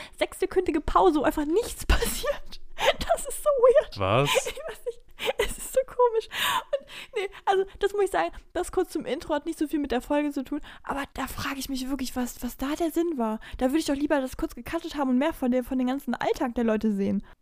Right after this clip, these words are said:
Speaker 2: Ja, schon. Also, hä? Also, verstehe ich auch nicht.
Speaker 1: Zumal,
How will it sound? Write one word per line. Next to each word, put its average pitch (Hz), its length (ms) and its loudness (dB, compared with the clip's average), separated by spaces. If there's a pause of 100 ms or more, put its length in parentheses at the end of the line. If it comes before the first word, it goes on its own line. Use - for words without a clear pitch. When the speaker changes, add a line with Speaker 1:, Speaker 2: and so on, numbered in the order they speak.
(140)
Speaker 2:
Ja, 107 300 -2
schon. 117 340 -4 (340)
Also, 101 440 -4 (500)
hä? 95 260 -6 (140)
Also, 95 240 -10
verstehe 104 280 -10
ich 104 80 -8
auch 92 100 -6
nicht. 98 200 -10 (160)
Speaker 1:
Zumal, 247 300 2